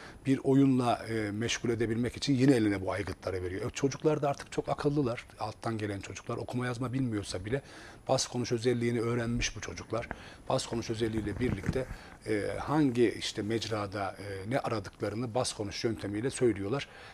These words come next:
E, karşılarına gelen, e, istedikleri cevabı bulduktan sonra karşılarına gelen o oyunların içerisinde, e, ya da işte çizgi filmlerin içerisinde kendilerine yerine, yer edinebiliyorlar.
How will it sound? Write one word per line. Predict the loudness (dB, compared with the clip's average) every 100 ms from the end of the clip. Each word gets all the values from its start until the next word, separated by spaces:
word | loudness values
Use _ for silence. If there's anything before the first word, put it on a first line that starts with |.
| -10
E, | -6
karşılarına | 0 2 2 -2 -2 -4
gelen, | 0 0 0 -6 -18 -20 -12
e, | -8 -6 -6
istedikleri | -6 -4 -4 -2 -6 -2
cevabı | 0 0 -2 -4
bulduktan | -8 -8 -8 -6
sonra | -6 -6
karşılarına | -4 -4 -4 -6 -4
gelen | -4 -2
o | -2
oyunların | -2 -2 -2 -4 -4
içerisinde, | -6 -6 -6 -6 -6 -10 -12 -16 -20 -18 -6
e, | -4
ya | 0 0
da | -2
işte | -4 -4 -6 -8 -8
çizgi | -6 -6
filmlerin | -6 -6 -4 -6 -6 0
içerisinde | 2 2 0 -4 -4
kendilerine | -2 0 0 4 6
yerine, | 6 6 2 2 4
yer | 6
edinebiliyorlar. | 6 4 6 10 10 10